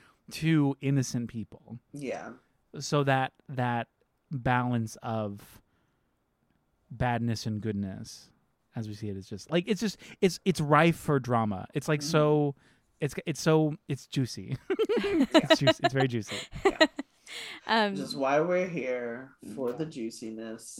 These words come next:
Speaker 3: Before we move on from Zuko and Iroh to talk about the other half of this episode, um, I want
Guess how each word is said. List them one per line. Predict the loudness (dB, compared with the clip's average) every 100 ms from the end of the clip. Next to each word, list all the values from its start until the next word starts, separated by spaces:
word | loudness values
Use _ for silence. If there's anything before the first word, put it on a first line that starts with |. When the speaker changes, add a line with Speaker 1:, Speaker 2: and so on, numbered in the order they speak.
| -6
Speaker 3:
Before | -6 -2 0 0
we | 0
move | -2 -2
on | -2 -4 -6
from | -4 -4 -6
Zuko | -8 -8 -6 -2 -2
and | -2
Iroh | -6 -6 -6 -8
to | -6
talk | -6 -4
about | -4 -2
the | 0
other | 2 0
half | -2 -6 -10
of | -14
this | -10
episode, | -10 -10 -10 -8 -8 -12 -16 -20 -20 -12 0
um, | 4 4 4 0 -4 -10 -16 _ _ _ _ _ _ _ _ _
I | 0 0 0 -8 -18 _ _ _
want | -16 -4 2 2 2 -2